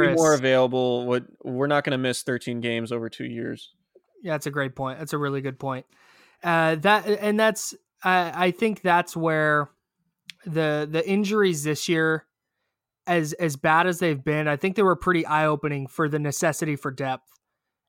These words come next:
Speaker 2: and the necessity to have multiple players at one position, because too many good players is just not a problem, especially if you're getting them through the draft where you have four to five years of,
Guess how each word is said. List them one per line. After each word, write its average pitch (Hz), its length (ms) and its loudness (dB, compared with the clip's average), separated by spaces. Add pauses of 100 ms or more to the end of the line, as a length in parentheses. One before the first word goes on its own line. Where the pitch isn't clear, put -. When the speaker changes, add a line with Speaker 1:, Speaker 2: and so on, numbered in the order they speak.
(120)
Speaker 2:
and 151 320 0
the 156 160 0
necessity 160 640 0
to 151 80 0
have 147 580 0 (500)
multiple 165 520 2
players 156 320 2
at 156 100 -2
one 151 220 -2
position, 147 420 -2
because 143 300 -4
too - 240 0
many 220 240 4
good 160 200 0
players 143 440 -2
is 135 100 -8
just 151 220 -4
not 131 240 0
a 127 40 -8
problem, 127 460 -8 (540)
especially 190 500 0
if 180 80 0
you're 170 100 0
getting 151 220 0
them 151 100 -2
through 151 160 -2
the 143 80 -2
draft 135 380 0
where 143 100 -2
you 135 120 -2
have 135 200 -2
four 147 440 0
to 139 60 -4
five 139 380 0
years 131 280 -4
of, 127 260 -6